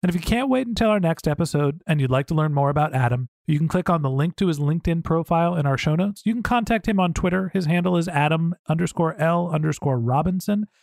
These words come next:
A D A M underscore L underscore R O B I N S O N.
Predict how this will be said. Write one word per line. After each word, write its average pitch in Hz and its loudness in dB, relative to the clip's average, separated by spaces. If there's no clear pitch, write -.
A 165 2
D 175 0
A 165 0
M 160 0
underscore 143 0
L 147 0
underscore 131 -2
R 143 0
O 151 0
B 151 -2
I 143 0
N 143 -2
S 147 -4
O 147 0
N. 151 0